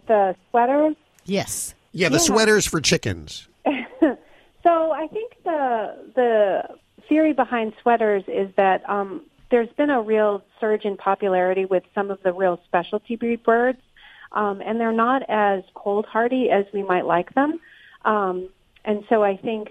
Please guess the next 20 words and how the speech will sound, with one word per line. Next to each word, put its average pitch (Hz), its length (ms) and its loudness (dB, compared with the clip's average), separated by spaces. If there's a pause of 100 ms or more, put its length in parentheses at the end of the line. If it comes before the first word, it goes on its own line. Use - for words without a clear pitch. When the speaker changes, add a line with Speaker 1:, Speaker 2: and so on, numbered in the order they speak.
Speaker 1:
that, 185 500 0
um, 175 260 -6 (340)
when 196 220 -2
temperatures 220 560 -2
are 185 80 2
dipped, 196 360 -2
particularly 330 560 0
in 208 120 -2
warmer 196 320 -2
climates 254 440 -4
like 196 200 -2
this 208 100 0 (100)
winter, 208 300 -2
there 202 120 2
was 175 120 -2
a 175 60 -2
lot 175 240 2
of 180 120 -8
cold 175 300 -6 (100)
snaps 208 300 -4